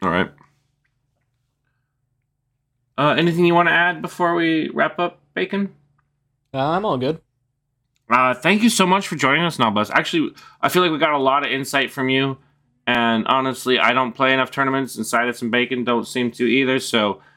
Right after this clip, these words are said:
Speaker 1: your insight on that was, like, invaluable for the podcast to give us some more knowledge. And you are very involved in,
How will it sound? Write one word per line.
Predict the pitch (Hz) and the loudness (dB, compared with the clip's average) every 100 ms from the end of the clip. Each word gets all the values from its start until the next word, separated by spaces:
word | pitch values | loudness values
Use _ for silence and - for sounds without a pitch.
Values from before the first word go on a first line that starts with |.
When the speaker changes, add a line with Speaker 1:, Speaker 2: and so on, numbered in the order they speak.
| _ _ | _ _
Speaker 1:
your | 123 156 | 0 0
insight | 160 151 160 147 | 0 0 0 0
on | 147 | 0
that | 151 139 | 0 0
was, | 120 113 - - | -2 -4 -6 -2
like, | 113 101 - - _ _ _ _ _ - | 0 0 -6 -18 _ _ _ _ _ -2
invaluable | 156 170 131 120 127 131 113 110 | 2 4 4 2 2 0 0 0
for | - | -2
the | 104 | -6
podcast | 95 101 98 104 95 - | 0 0 0 -2 -4 -6
to | 98 | -6
give | 104 | -2
us | 101 95 - _ _ _ _ | -2 -6 -12 _ _ _ _
some | - 113 | 0 4
more | 110 107 | 4 4
knowledge. | 104 104 104 95 - - | 2 2 0 -4 -8 -2
And | 110 107 | 0 2
you | 117 127 123 107 | 4 4 4 4
are | 107 107 92 - - - - - - | 2 0 -4 -16 -20 -20 -20 -20 -2
very | 131 135 135 127 117 _ _ _ _ _ _ _ | 2 4 2 0 -4 _ _ _ _ _ _ _
involved | - 165 151 165 165 160 127 | 0 2 2 2 2 -2 0
in, | 151 139 131 127 117 | 2 2 2 0 0